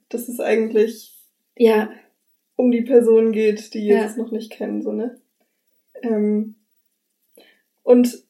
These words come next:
Speaker 1: also darüber haben wir ja auch die letzten Wochen, ich glaube, als du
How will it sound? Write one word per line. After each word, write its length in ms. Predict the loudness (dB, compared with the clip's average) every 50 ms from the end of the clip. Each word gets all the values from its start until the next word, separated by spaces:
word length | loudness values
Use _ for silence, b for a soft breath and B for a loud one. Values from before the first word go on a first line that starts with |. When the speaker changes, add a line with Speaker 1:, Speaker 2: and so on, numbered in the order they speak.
| _ -8
Speaker 1:
also 300 | -4 -4 0 0 0 0
darüber 440 | 0 0 2 4 4 4 4 2 2
haben 140 | 2 4 6
wir 60 | 6
ja 120 | 6 4 2
auch 120 | -2 -2
die 80 | -4 -6
letzten 560 | -4 -4 -4 -4 -6 -6 -6 -4 -4 -4 -4
Wochen, 380 | -4 -4 -4 -4 -4 -4 -4 -4
ich 100 | -6 -4
glaube, 220 | -4 -4 -2 -2 -2
als 200 | -4 -4 -4 -2
du 80 | -2